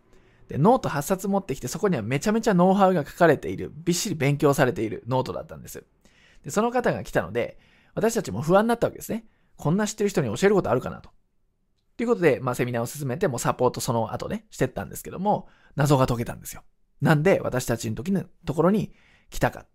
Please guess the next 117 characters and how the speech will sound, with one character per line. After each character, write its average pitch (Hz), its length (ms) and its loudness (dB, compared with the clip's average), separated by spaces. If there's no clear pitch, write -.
て 185 60 0
い 165 40 4
う - 20 2
謎 117 200 -4
が 101 100 -8
解 113 100 -6
け 107 60 -8
た - 100 -10
ん - 40 -18
で - 60 -16
す - 60 -14
ね。 175 160 -4
そ - 80 -2
れ - 20 2
は 131 60 2
何 175 180 6
か 120 80 2
っ 92 40 -8
て - 80 -16
い - 40 -14
う - 20 -18
と、 - 260 -6
じ 202 100 6
ゃ 175 40 10
あ、 165 40 6
は 180 140 6
い、 143 100 4
サ - 160 0
イ 147 40 4
ト 147 140 2
作 - 140 -4
っ - 20 -2
て - 100 -8
い - 20 -12
き - 60 -8
ま 110 80 -6
し - 100 -8
ょ 82 40 -6
う - 40 -14
と - 80 -18
か、 - 220 -12
こ 147 100 4
う - 20 8
い - 20 6
う 135 40 -10
ペ 147 160 4
ー - 20 2
ジ、 127 100 0
ラ 127 120 2
ン 139 40 -2
デ 143 60 -2
ィ - 20 -2
ン - 20 -2
グ 143 60 -4
ペ 165 80 2
ー - 20 2
ジ 131 80 -4
用 113 100 2
意 120 40 0
し - 40 -10
て 131 60 -10
い - 20 -8
き - 80 -10
ま 107 80 -6
し - 80 -8
ょ 101 40 -6
う - 20 -8
と - 60 -12
か - 80 -10
に 110 60 -6
な 123 60 2
っ 135 40 -6
た - 80 -6
時 156 140 -12
に、 160 200 -4
パ 165 140 -4
ソ 196 100 2
コ 202 80 2
ン 185 60 2
が 117 100 -2
全 131 500 -4
く - 200 -2
い - 80 -4
じ 139 100 2
れ 123 60 0
な 117 100 -4
か 113 80 -10
っ - 60 -16
た - 80 -14
ん - 80 -14
で - 60 -18
す。 - 160 -20
も 170 80 4
っ - 20 -6
と 170 80 0
細 131 180 -2
か 120 100 -8
く - 40 -10
言 - 80 -4
う 98 40 -4
と、 - 100 -6
ツ - 200 2
ー 202 100 12
ル 196 100 10
が 190 140 6
全 143 160 2
然 147 180 4
使 - 280 2
え 175 60 6
な 165 80 4
か 123 80 -8
っ - 60 -14
た - 80 -14
ん - 40 -16
で - 60 -18
す - 80 -18
ね。 - 100 -20